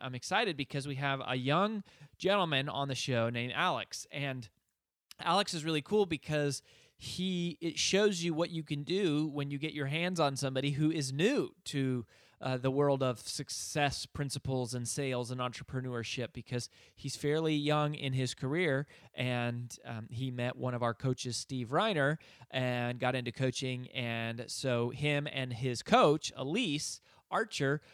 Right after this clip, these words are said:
are on the show today, and I'm gonna be interviewing them. And the big thing that came out of this is about abundance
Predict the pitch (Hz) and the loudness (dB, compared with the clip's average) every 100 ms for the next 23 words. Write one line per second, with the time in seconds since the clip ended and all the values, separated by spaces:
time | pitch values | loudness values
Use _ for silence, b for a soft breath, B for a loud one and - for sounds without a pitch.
0 | B - 143 147 - 156 180 180 - 160 | B 2 6 6 6 4 4 2 6 4
1 | - 135 123 110 147 139 151 151 151 147 | 4 0 0 0 0 0 0 0 -2 -4
2 | 160 143 135 131 120 120 135 143 135 127 | -4 -2 -2 -2 -2 -2 -4 -6 -4 0
3 | 170 175 - 170 160 156 131 - 135 135 | 0 0 0 0 0 -2 -4 -2 -2 0
4 | 131 127 117 113 - b b b 143 127 | 0 0 -2 -4 -4 b b b -2 0
5 | 123 120 117 117 127 120 135 151 165 170 | 0 0 0 0 -2 -2 -2 0 -2 -2
6 | - | -8